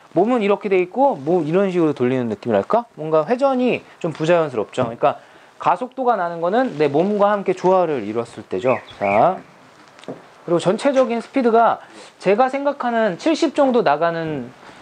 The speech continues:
그 볼 스피드가 칠십 정도 나가는 헤드 스피드는 아니에요. 조금 더 빠르게. 그렇죠. 일단 조금은 빠르게 해볼게요. 그렇죠. 인아웃으로 돌리세요. 대신에 빠르게. <clears throat>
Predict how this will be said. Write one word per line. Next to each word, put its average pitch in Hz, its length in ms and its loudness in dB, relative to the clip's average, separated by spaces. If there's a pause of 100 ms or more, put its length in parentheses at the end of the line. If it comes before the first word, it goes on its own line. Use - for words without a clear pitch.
그 135 720 4
볼 254 120 4
스피드가 185 340 0
칠십 269 260 -6
정도 254 240 2
나가는 156 420 0
헤드 226 200 -2
스피드는 165 520 -2
아니에요. 104 380 0 (240)
조금 233 300 0
더 185 140 2
빠르게. 127 360 -4 (340)
그렇죠. 202 480 0 (140)
일단 180 220 0
조금은 202 420 0
빠르게 185 300 2
해볼게요. 123 380 -4 (2000)
그렇죠. 151 340 0
인아웃으로 170 460 2
돌리세요. 135 580 2 (1700)
대신에 160 340 0
빠르게. 165 380 0 (420)
<clears throat> 269 300 0